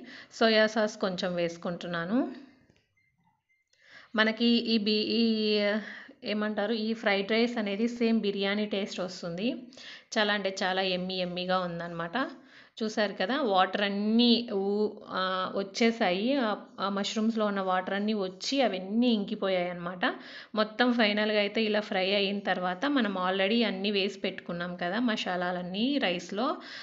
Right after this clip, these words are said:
అది మొత్తం వేసేసుకొని బాగా కలుపుకోవడమే.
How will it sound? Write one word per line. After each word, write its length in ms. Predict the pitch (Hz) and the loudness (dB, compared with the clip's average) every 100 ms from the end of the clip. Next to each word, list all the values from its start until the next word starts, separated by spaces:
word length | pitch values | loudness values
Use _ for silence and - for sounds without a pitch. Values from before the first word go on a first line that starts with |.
| - | -2
అది 140 | - 208 | 2 2
మొత్తం 420 | 208 196 214 208 | 2 -2 -2 -2
వేసేసుకొని 720 | 190 185 190 190 - 196 262 | -2 -4 -4 -6 -4 -2 0
బాగా 500 | 254 180 175 185 262 277 247 - - - - | 2 2 2 0 0 0 -2 -6 -14 -6 0
కలుపుకోవడమే. 680 | 214 214 202 185 175 175 | 0 0 -2 0 0 -4